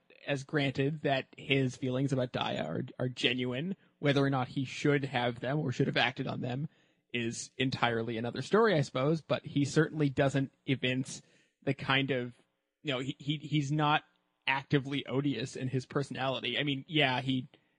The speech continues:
you know, he behaves in, in a manner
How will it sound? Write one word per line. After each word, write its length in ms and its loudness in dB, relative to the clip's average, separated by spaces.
you 140 0
know, 60 -4
he 160 4
behaves 640 2
in, 100 -4
in 100 2
a 80 4
manner 400 2